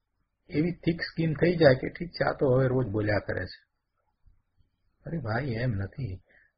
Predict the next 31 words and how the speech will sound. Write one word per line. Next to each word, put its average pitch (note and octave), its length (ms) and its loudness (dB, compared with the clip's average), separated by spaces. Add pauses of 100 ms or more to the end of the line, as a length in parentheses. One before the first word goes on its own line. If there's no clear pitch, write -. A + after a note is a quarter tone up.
(240)
કરુણા E3 300 6
કરીને F3 440 8
બોલે D#3 300 6
છે, C3+ 140 -4
જરાક B2+ 300 -2
સમજવું. B2 440 -2
ગુરુદેવ B2+ 340 4
જ્યારે C3 280 4
એ C3 120 2
વાત C3 280 2
બોલતા A2+ 280 0
હોય C3+ 200 6
ને C3 80 2
બીજાઓ C#3 380 6
એ B2+ 60 4
વાત B2+ 260 4
બોલતા B2 280 0
હોય, B2+ 220 4 (500)
એમાં B2+ 160 -2
ઘણો A#2 340 2
ફેર A2+ 420 -2
છે. - 220 -10 (1000)
કહે - 120 -10
છે - 120 -8
કે F#3+ 100 2
વિભાવ D3 720 4 (580)
અને D#3+ 140 0
વિભાવના C3 680 4
નિમિત્તોનું D3 880 0
લક્ષ C3+ 240 -4 (140)
છોડીને C3+ 420 -4